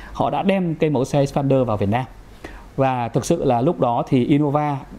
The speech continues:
đang, à, bắt đầu một cái, à, chiều hướng thoái trào. Thêm nữa thì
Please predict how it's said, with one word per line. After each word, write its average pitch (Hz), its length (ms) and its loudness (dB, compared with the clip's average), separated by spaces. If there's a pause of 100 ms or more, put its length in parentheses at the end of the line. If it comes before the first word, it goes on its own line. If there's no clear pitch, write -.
đang, 117 220 -2
à, 143 140 2
bắt - 200 -4
đầu 120 260 2
một 104 160 -2
cái, 117 220 0
à, 135 140 -6 (340)
chiều 123 120 2
hướng 123 180 0
thoái 127 160 -4
trào. 160 260 -2 (340)
Thêm 175 180 2
nữa 180 180 0
thì 175 60 2